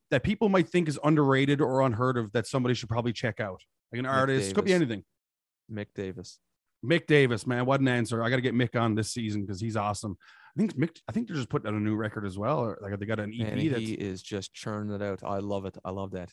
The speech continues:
Speaker 2: He's just
Speaker 1: He
Speaker 2: going for it.
Speaker 1: pumps
Speaker 2: Just
Speaker 1: songs out, man. He
Speaker 2: Yeah.
Speaker 1: is a s-, oh, it's awesome, man. Yeah, Mick
Speaker 2: Not
Speaker 1: Davis.
Speaker 2: overthinking it. Just, just do, creating his art, putting it out there for people to hear. Go check it out. Go check out Mick Davis. Singer to Novaks, if you're, if you're wondering.
Speaker 1: Yeah,
Speaker 2: But, uh, yeah.
Speaker 1: absolutely. All right. Um,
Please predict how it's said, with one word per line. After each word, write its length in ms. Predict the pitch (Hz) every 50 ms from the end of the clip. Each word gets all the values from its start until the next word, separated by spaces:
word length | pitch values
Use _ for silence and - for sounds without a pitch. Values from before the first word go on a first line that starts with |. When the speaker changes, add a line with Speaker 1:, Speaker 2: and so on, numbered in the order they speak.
| _ -
Speaker 2:
He's 120 | 113 101
just 120 | - 104
Speaker 1:
He 80 | 147 165
Speaker 2:
going 200 | 185 196 190 196
for 120 | - -
it. 20 | -
Speaker 1:
pumps 260 | - 156 175 196 170
Speaker 2:
Just 240 | - 180 - - -
Speaker 1:
songs 400 | - 151 139 143 139 123 113 104 117
out, 200 | 104 101 101 -
man. 240 | 104 104 110 113 107
He 80 | 110 123 135
Speaker 2:
Yeah. 80 | 143 131
Speaker 1:
is 100 | 113 104
a 40 |
s-, 220 | 98 - - - - -
oh, 220 | 117 113 107 107
it's 120 | 104 95 - -
awesome, 400 | 113 113 120 113 - - 104 98
man. 220 | 101 95 95 95 101
Yeah, 100 | 107 101
Mick 140 | 98 139 175
Speaker 2:
Not 100 | 123 120
Speaker 1:
Davis. 320 | 151 156 156 143 127 104
Speaker 2:
overthinking 240 | - 117 117 - 117 110
it. 140 | 107 - - _ _
Just, 320 | - - 107 - - - _ _ _ _ _
just 220 | - - 98 - _ _ _ _ _ _ _ _ -
do, 180 | - 107 110 - - _ - -
creating 480 | - - 117 113 127 - 131 123 123 117
his 240 | 120 127 123 120 117
art, 300 | 107 110 113 110 110 _ _ _
putting 220 | - 110 101 107
it 80 | 110 107
out 160 | 104 104 104
there 100 | - 104 104
for 100 | - -
people 240 | - 107 101 95
to 80 | 92 -
hear. 260 | 107 104 98 98 101 98
Go 120 | 104 107
check 220 | - - 110 107 -
it 80 | 101
out. 160 | 101 107 101 101 _ -
Go 80 | -
check 220 | 98 - - 110 -
out 100 | 101 92
Mick 140 | 98 95
Davis. 340 | - 98 95 90 92 87 - - _
Singer 280 | - - 147 160 170 160
to 60 | 151
Novaks, 520 | 135 135 135 131 107 110 104 101 - -
if 100 | - 95
you're, 200 | - 101 95 95 - -
if 60 | - -
you're 80 | 98
wondering. 280 | 92 98 92 - - - _ _ - - -
Speaker 1:
Yeah, 160 | 120 120 139
Speaker 2:
But, 20 |
uh, 100 | - -
yeah. 60 | 113
Speaker 1:
absolutely. 600 | 117 104 - - 92 110 110 117 113 110 101 92 _ _ _ _ _ _ _ -
All 120 | - 127 143
right. 320 | 143 139 131 127 117 - -
Um, 560 | 127 123 123 123 120 123 123 120 113 104